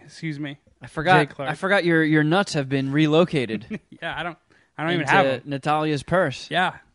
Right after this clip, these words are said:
Speaker 1: Uh, she's walking around with my nuts, and apparently I gotta put down the Satari. So, Satori.
Speaker 2: Wow. She bounced on that quick. We're not even out of the Easter egg yet. She's already
Speaker 1: <laughs>
Speaker 2: giving you
Speaker 1: I
Speaker 2: shit for
Speaker 1: know,
Speaker 2: eating
Speaker 1: I know.
Speaker 2: edibles.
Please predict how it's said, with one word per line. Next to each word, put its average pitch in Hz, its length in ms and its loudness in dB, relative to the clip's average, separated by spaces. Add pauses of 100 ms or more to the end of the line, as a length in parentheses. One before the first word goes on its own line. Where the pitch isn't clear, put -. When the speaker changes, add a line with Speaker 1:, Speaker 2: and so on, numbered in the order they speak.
Speaker 1:
Uh, 156 540 -10 (640)
she's 190 260 -8
walking 196 300 2
around 196 160 4
with 180 40 2
my 170 80 4
nuts, 170 380 2
and 180 340 -2
apparently 196 540 -2
I 185 140 -4
gotta 196 160 -2
put 196 140 -4
down 208 180 -2
the 196 60 -4
Satari. 196 600 -2
So, 151 340 -12 (760)
Satori. 175 600 -2
Speaker 2:
Wow. 185 380 -2 (120)
She - 260 0
bounced 190 340 4
on 160 80 -2
that 139 160 -8
quick. 302 300 -6
We're 254 80 -4
not 285 140 0
even 247 180 0
out 269 160 2
of 269 40 -2
the 269 60 0
Easter 285 420 0
egg 156 160 0
yet. 151 260 0
She's 226 180 4
already 170 160 4
Speaker 1:
<laughs> 175 40 2
Speaker 2:
giving 165 160 4
you 214 80 6
Speaker 1:
I 165 120 4
Speaker 2:
shit 170 140 0
for 165 120 -6
Speaker 1:
know, 165 60 2
Speaker 2:
eating 170 140 0
Speaker 1:
I 143 40 0
know. 190 80 2
Speaker 2:
edibles. 175 320 -4